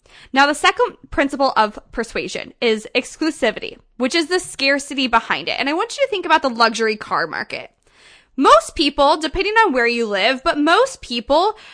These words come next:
have a car. But not everyone has a Lamborghini, right?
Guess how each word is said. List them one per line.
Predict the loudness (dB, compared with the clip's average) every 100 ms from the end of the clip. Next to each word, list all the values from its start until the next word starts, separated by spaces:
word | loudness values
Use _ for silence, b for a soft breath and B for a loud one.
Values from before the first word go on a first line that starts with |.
| B
have | 4 6 6
a | 4
car. | -2 -2 -2 -2 -14 _ _ b b
But | 2 2 6
not | 8 8 6
everyone | 4 4 2 2
has | 4 4
a | 4
Lamborghini, | 0 0 0 -4 -8 -16 -16 -20 -20 _ _ _ _
right? | -4 0 0